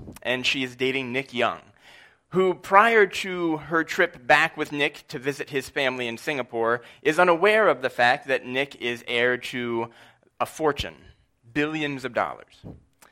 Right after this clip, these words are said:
And she enters into this world of all of these wealthy people, and she realizes quickly that she's not like them.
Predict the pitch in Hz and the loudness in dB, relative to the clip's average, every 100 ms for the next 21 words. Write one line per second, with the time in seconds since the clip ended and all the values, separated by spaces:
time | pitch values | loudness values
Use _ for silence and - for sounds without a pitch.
0 | _ - _ - 165 185 196 226 208 202 | _ -20 _ 0 0 2 2 4 4 2
1 | 208 196 160 156 131 147 139 135 151 127 | 0 -2 -2 -2 2 6 6 6 6 4
2 | 110 - - - 135 143 131 139 139 120 | 0 -14 -8 4 6 6 0 -4 -6 -4
3 | 110 131 139 151 131 160 - 87 143 _ | 2 2 0 -8 -10 -14 -12 -14 -14 _
4 | _ _ _ _ _ _ _ _ _ _ | _ _ _ _ _ _ _ _ _ _
5 | _ _ _ _ - 160 156 - 165 165 | _ _ _ _ 0 2 2 -2 0 2
6 | 165 160 151 143 - - - 185 - 101 | 4 2 0 -6 -18 -16 -10 -8 -6 -8
7 | 95 - - - - 113 117 - 139 127 | -8 -12 -14 -14 -10 -4 -2 -2 -8 0
8 | 120 110 104 101 98 95 | 0 0 -2 -8 -8 -12